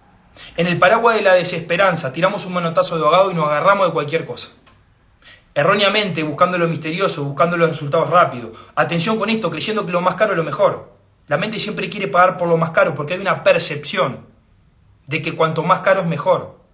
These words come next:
Miren las góndolas en los supermercados, lo más barato está abajo, lo que está a la altura de la vista es más caro. Y hay una tendencia a querer comprar lo más caro. ¿Por qué? Por estatus o prestigio. Error. No siempre lo más caro es lo mejor.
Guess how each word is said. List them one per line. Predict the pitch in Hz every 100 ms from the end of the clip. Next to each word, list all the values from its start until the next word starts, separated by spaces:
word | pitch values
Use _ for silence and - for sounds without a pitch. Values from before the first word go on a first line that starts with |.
| _ _ _ _ - -
Miren | 185 240
las | 226 170
góndolas | 220 220 214 185
en | 175
los | 165
supermercados, | 151 156 160 214 202
lo | -
más | 180 180
barato | 180 185
está | 170 165
abajo, | 185 165 156
lo | 143
que | 143
está | 185
a |
la | 180
altura | 170 185
de | 175
la | 156
vista | 180 170 208 208 - - - -
es | 143
más | 160 165
caro. | - 208 123 - - _ _ _ _ _ _ _ _ _ _ _ - -
Y | 165
hay | 214
una | 226 185
tendencia | 180 220 220
a | 180
querer | 190 202
comprar | 190 190
lo | 190
más | 180 -
caro. | 202 160 123
¿Por | 147
qué? | 190
Por | 190 170
estatus | - 185 180 160
o |
prestigio. | 139 127 175 - 123 -
Error. | 127 185 175 135
No | 156
siempre | 180 214 220
lo | 151
más | 123 127
caro | 214 214
es |
lo | 123
mejor. | 110 196 185 -